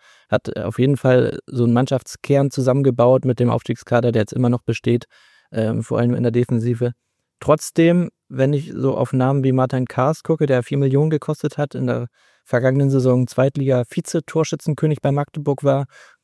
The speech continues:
Fujita war auch nicht ganz günstig, ähnlich in dem Bereich. Ähm, Luis Oppi spielt zuletzt gar nicht mehr, hat auch zwei Millionen gekostet immerhin. Ähm, das war jetzt auch nicht sein, seine beste Saison, was, was die Transfers angeht, oder? Was meint ihr?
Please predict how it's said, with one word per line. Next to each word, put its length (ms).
Fujita 640
war 120
auch 80
nicht 160
ganz 220
günstig, 420
ähnlich 320
in 100
dem 160
Bereich. 480
Ähm, 380
Luis 360
Oppi 360
spielt 260
zuletzt 400
gar 160
nicht 160
mehr, 160
hat 160
auch 140
zwei 180
Millionen 280
gekostet 360
immerhin. 320
Ähm, 380
das 200
war 140
jetzt 240
auch 180
nicht 260
sein, 460
seine 240
beste 380
Saison, 400
was, 280
was 140
die 100
Transfers 440
angeht, 240
oder? 180
Was 120
meint 180
ihr? 160